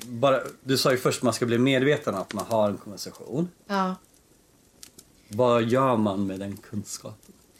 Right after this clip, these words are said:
Speaker 2: Ja, men det är ju just att om man har den så kan man börja, eh, säga till sig själv. Alltså man kan,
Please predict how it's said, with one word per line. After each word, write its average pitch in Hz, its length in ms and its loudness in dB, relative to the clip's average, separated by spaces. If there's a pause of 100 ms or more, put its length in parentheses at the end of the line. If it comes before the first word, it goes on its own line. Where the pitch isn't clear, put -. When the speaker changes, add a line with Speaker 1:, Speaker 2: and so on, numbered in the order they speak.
(300)
Speaker 2:
Ja, 233 200 4
men 262 220 6 (1040)
det 233 120 2
är 262 80 6
ju 262 140 6
just 202 220 2
att 190 240 0 (420)
om 208 120 2
man 220 120 6
har 254 260 6
den 226 260 4
så - 100 0
kan 214 140 2
man 196 120 2
börja, 185 440 4
eh, 175 580 0 (520)
säga 208 340 4
till 254 140 0
sig - 140 -4
själv. - 220 -4
Alltså 220 160 0
man 214 140 6
kan, 214 260 4